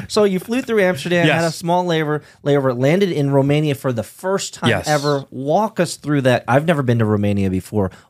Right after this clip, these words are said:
Speaker 1: What was, wha-, give it, give us a little bit of context. What were your perceptions? What were your assumptions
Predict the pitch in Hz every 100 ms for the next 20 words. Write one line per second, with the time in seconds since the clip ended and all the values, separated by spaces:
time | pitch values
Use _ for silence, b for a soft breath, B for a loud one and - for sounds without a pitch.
0 | - 127 190 185 - B B B - 151
1 | B B - 156 214 233 185 220 240 -
2 | 165 175 170 143 - 139 135 - - 156
3 | 254 202 170 - 113 - 151 147 - 151
4 | 143 - - 208 165 110 - - 147 156
5 | - 147 123